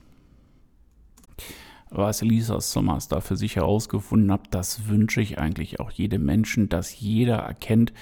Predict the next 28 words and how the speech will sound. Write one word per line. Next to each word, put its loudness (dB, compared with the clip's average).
was 2
für 2
eine 4
besondere -2
Begabung -2
er -4
im -2
Leben -2
hat. -6
Das -8
heißt, -10
also -6
jeder -2
Mensch 2
einzigartig 2
ist -6
und 0
diese 4
Begabung 2
ausnutzen 4
soll 4
und 4
in 6
sein 2
Leben 2
integrieren 4
und, 6
ähm, 2